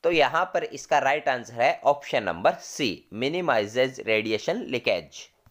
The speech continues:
इस डायग्राम में आप देख सकते हैं कि यह ट्यूब हाउसिंग होती है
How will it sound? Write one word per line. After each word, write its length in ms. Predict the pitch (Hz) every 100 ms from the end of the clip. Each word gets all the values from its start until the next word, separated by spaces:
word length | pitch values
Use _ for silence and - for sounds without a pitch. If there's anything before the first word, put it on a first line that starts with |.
| _ _ _ _ _ _ _ _ -
इस 180 | 160 143
डायग्राम 420 | 127 127 151 165
में 120 | 160
आप 100 | 151
देख 260 | 131 117 -
सकते 260 | 156 -
हैं 180 | 156 143
कि 120 | 143
यह 260 | 139 117 139
ट्यूब 360 | 135 123 147 175
हाउसिंग 480 | - 135 120 131 113
होती 280 | 110 - 101
है 220 | 90